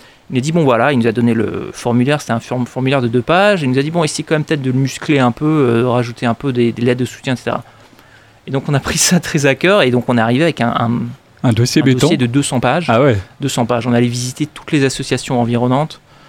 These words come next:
Speaker 1: Euh, je me suis en allé, allé à Garges-les-Gonesse, dans les bars H L M, euh, pour les associations anti-sida. Enfin, vraiment, on a, on allait, on a, on a vraiment cadenassé, euh, tout le, on allait voir toutes les, toutes les facs,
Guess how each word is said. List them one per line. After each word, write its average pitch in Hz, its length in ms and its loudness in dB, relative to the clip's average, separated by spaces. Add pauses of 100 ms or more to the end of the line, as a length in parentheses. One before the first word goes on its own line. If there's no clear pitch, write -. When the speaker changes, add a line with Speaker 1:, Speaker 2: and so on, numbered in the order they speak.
(340)
Speaker 1:
Euh, 113 300 2
je - 80 -6
me 123 60 -4
suis - 180 -4
en 117 80 2
allé, 113 220 2
allé 120 240 2
à 107 80 -2
Garges-les-Gonesse, 127 800 0
dans 120 140 -2
les 120 180 -2
bars 123 260 0
H 123 200 -6
L 123 80 -2
M, 127 320 0
euh, 117 180 -2 (100)
pour - 120 -8
les 123 160 -6
associations 127 800 -6
anti-sida. 127 720 -2
Enfin, 123 160 -2
vraiment, 131 340 2
on 127 80 2
a, 120 240 0 (680)
on 127 140 0
allait, 135 260 4
on 139 140 0
a, 123 160 2
on 139 100 2
a 127 60 2
vraiment 139 240 2
cadenassé, 151 720 2
euh, 131 100 4
tout - 160 -8
le, 120 320 2 (260)
on - 60 -6
allait 113 100 0
voir 110 180 -4
toutes - 260 -14
les, 120 160 0
toutes - 200 -14
les 127 60 -8
facs, - 480 -6